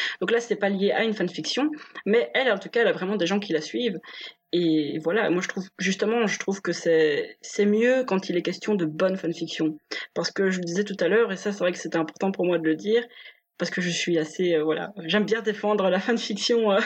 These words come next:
<laughs> euh, il y en a de très, très bonnes. Les fanfictions ont mauvaise réputation, et,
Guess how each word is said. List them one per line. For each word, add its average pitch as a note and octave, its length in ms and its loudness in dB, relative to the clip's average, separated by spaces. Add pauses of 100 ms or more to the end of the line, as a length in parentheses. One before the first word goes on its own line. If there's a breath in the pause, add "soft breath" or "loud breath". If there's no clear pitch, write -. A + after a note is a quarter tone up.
(120)
<laughs> - 680 -4
euh, F#3+ 280 4
il G3+ 60 -4
y G3+ 60 2
en G3+ 60 0
a A3+ 60 2
de F#3+ 100 -2
très, G3+ 200 -2
très G3+ 180 -2
bonnes. G3 400 2
Les E3+ 180 -4
fanfictions F#3 380 -2
ont G3+ 40 2
mauvaise F#3 280 2
réputation, E3+ 800 -2 (120)
et, E3+ 360 2